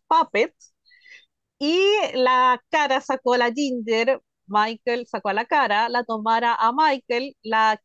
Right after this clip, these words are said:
Kate a Didi, la Didi a Tomara y la Ginger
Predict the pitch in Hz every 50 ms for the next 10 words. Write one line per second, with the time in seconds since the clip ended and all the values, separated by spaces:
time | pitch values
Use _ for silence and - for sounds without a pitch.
0 | _ - 240 226 240 233 - - - 196 202 208 233 247 254 247 240 233 226 233
1 | 247 247 233 208 196 196 208 214 208 214 214 196 196 - 208 214 233 269 269 269
2 | 262 254 254 277 - - - 240 247 254 262 254 240 226 214 - 226 226 226 226
3 | 226 226 240 240 240 247 -